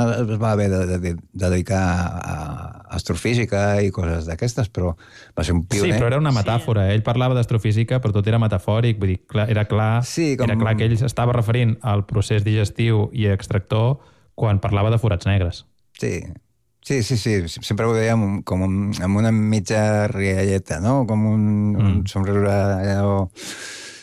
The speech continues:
Speaker 1: sota el nas.
Speaker 2: Bueno, no se sap ben bé si era un somriure o, o no.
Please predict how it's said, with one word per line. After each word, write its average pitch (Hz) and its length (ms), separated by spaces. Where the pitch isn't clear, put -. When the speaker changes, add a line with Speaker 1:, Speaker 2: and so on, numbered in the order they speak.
Speaker 1:
sota 98 340
el 98 80
nas. 104 120
Speaker 2:
Bueno, 107 100
no 107 60
se 101 100
sap 98 180
ben 98 160
bé 95 120
si 101 120
era 98 100
un 92 80
somriure 95 540
o, 87 420
o 120 160
no. 98 260